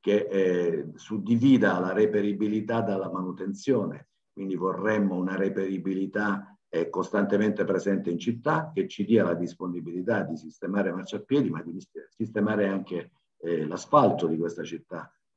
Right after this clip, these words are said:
in modo che, eh, lei conosce bene le, eh, tutta, tutte, tutte le cause che abbiamo e quindi tutto quello che abbiamo di,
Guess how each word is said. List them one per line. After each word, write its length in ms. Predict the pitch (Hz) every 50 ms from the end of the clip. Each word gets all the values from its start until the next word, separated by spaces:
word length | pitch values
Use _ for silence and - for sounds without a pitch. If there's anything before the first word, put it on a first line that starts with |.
| _ -
in 40 | 80
modo 300 | 87 101 113 110 107 87
che, 260 | - 98 95 98 98 -
eh, 220 | 76 78 71 69 69
lei 200 | 69 85 92 82
conosce 420 | 73 82 87 95 92 - 95 87
bene 580 | 85 90 104 107 107 104 90 87 90 - - _ _ _
le, 320 | - 71 85 92 95 85 -
eh, 680 | - 82 82 80 80 78 73 73 73 71 69 - _ _ _ _ _ _ _
tutta, 500 | - 110 107 - - 101 101 98 - -
tutte, 720 | - 117 104 - - 104 98 92 90 - - - - _ _ _ _
tutte 240 | - 113 - 113 98
le 100 | 98 98
cause 460 | 117 120 127 110 92 85 80 95 90
che 80 | 90
abbiamo 400 | 90 85 85 95 101 101 92 87
e 60 | 82 85
quindi 200 | 92 95 82 85
tutto 260 | 104 101 - 110 90
quello 380 | 87 107 107 104 98 95 -
che 180 | - 98 98 92
abbiamo 440 | 92 90 82 87 101 98 98 92 90
di, 280 | 85 85 85 85 82